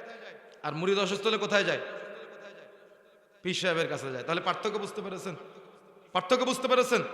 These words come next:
পীর সাহেব অসুস্থ হলে ডাক্তারের কাছে যায়, আর মুরিদ অসুস্থ হলে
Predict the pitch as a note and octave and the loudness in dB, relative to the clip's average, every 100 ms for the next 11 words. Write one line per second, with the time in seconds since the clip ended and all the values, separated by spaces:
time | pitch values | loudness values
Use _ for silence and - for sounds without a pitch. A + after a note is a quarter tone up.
0 | - - G3+ A3 A3+ B3+ A#3+ B3 A#3 B3+ | -8 -2 0 4 8 8 6 2 4 8
1 | C4 C4+ D#4+ - - - - - - - | 10 12 12 12 4 -2 -4 -6 -8 0
2 | - A3+ - D#4 D#4 D4 C#4+ B3 G#3+ F3+ | 6 6 10 10 10 10 8 8 8 8
3 | C#3+ - - F#3+ A3+ A3+ C#4 C#4 C4 C#4 | 6 -4 4 6 6 6 4 6 6 4
4 | A#3+ D4 C#4+ D4+ | 4 8 12 12